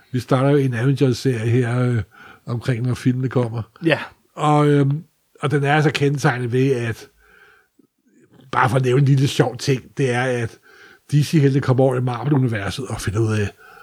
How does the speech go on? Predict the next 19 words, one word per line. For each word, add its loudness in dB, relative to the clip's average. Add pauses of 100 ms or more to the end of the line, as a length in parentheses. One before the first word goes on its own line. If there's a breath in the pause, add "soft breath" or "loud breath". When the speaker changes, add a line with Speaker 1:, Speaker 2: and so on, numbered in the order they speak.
(340 loud breath)
Speaker 1:
"Gud, -2 (140)
her -2
er -2
mørkt -2
og -4
beskidt -2
og -4
snavset, -2
og -4
folk -2
er -4
sure 2
på -4
os." -2 (420 loud breath)
Og -6
Marvel-helte 0
kommer 0
over -2
D -8